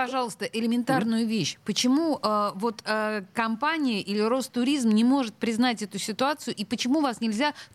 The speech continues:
Speaker 1: тупо вывести М Ч С? Почему не решается так этот вопрос? Как вы это понимаете?
Speaker 2: А, я как юрист вижу ответ очень простой.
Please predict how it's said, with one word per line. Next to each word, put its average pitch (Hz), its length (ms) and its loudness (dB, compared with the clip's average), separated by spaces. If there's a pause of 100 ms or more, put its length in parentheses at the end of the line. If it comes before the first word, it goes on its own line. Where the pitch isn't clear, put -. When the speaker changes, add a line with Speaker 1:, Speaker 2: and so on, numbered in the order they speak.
Speaker 1:
тупо 320 240 0
вывести 269 420 0
М 240 160 4
Ч 254 220 2
С? 170 100 -2
Почему 247 340 2
не 294 140 6
решается 262 420 -2
так 269 260 -2
этот 180 200 -12
вопрос? 151 500 -6 (220)
Как 262 200 0
вы 269 80 2
это - 140 -4
понимаете? 160 580 -2 (1700)
Speaker 2:
А, 139 380 0
я 139 280 0
как - 240 -6
юрист 165 480 -2
вижу 170 460 2
ответ 160 460 -2
очень 151 260 -2
простой. 117 560 -2